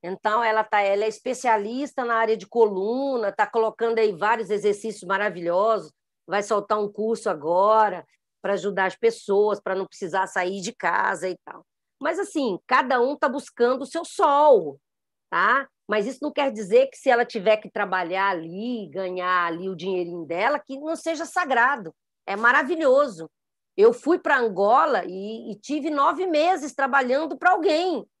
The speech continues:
Todo começo é um começo. Mas isso não quer dizer que eu vou permanecer, né?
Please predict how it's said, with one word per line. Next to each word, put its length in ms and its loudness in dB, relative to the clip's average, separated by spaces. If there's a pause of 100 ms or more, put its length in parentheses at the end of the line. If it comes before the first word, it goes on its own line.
(1160)
Todo 300 2
começo 500 2
é 40 2
um 100 -4
começo. 720 0 (840)
Mas 200 0
isso 200 -6
não 100 -2
quer 220 -2
dizer 320 0
que 140 -4
eu 100 0
vou 260 -4
permanecer, 920 -4 (1160)
né? 340 -4